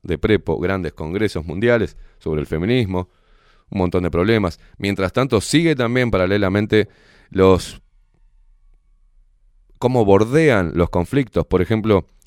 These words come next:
si seguimos en tema de Estados Unidos, por ejemplo,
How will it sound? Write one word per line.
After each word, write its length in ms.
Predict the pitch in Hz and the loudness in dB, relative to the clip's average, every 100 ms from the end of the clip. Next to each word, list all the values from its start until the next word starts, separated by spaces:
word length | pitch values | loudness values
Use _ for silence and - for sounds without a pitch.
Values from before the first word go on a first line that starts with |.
| _ | _
si 120 | - | -8
seguimos 420 | 90 90 135 127 101 | -2 0 2 0 0
en 180 | 92 | -2
tema 500 | - 143 110 92 98 - _ _ _ _ _ _ _ | 2 4 4 2 -2 -8 _ _ _ _ _ _ _
de 100 | - | -20
Estados 360 | 78 85 87 - | -8 -2 -2 0
Unidos, 440 | 92 101 92 90 _ _ _ _ _ _ _ - - - - - _ _ _ _ _ _ _ _ _ | 0 2 2 0 _ _ _ _ _ _ _ -20 -20 -20 -20 -20 _ _ _ _ _ _ _ _ _
por 140 | - 98 | -2 -2
ejemplo, 640 | 98 113 87 82 80 - | 2 0 0 0 0 -2